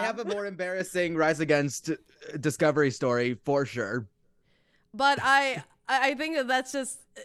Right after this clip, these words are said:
Speaker 2: you know what? This song fucking goes, all right? <laughs> I know it's not great. Theory of a Dead Man, like, in general, like, overall, not great people.
Speaker 1: Bad band.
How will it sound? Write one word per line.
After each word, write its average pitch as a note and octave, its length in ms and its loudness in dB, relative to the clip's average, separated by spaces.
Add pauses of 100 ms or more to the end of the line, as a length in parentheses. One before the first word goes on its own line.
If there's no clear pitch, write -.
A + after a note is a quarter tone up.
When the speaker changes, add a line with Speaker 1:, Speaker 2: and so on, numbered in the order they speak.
(240)
Speaker 2:
you C4+ 120 -2
know D4 100 2
what? E4 240 4
This F4 220 0
song G4 340 6
fucking D#4+ 380 0
goes, A3+ 420 0
all A3 120 0
right? C4+ 360 0
<laughs> - 1300 -6
I E4 200 8
know G#4 300 10
it's A4+ 160 2
not F4 240 8
great. C#4+ 240 0
Theory D4+ 200 2
of F4 100 2
a C#4 60 4
Dead A3+ 220 2
Man, B3 160 0
like, A#3+ 180 -4
in G#3 180 -8
general, A3 520 -4
like, G#3 260 -6
overall, G3+ 720 -4 (680)
not C#4 380 4
great A3 300 -4
people. D#3+ 560 -8
Speaker 1:
Bad F#3 240 -2
band. E3+ 360 -6